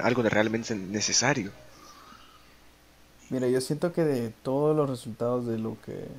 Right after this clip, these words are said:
Speaker 2: pase durante estas dos semanas, se van a ver, o sea, bueno, de todo lo que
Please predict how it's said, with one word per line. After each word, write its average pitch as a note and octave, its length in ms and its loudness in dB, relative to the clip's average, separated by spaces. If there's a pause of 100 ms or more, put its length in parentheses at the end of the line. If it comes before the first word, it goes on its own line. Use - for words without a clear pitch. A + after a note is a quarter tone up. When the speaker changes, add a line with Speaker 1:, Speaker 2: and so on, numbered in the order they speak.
(560)
Speaker 2:
pase A#2 380 -4
durante A2+ 400 -6
estas C3 220 -6
dos C3+ 140 -4
semanas, E3+ 680 0 (1000)
se - 140 -10
van A2+ 180 -4
a A#2+ 80 -2
ver, B2 240 2 (380)
o - 40 -20
sea, G#2 120 -4
bueno, A2+ 360 0
de A2 100 -4
todo D#3+ 180 10
lo F#3 140 12
que D3 80 4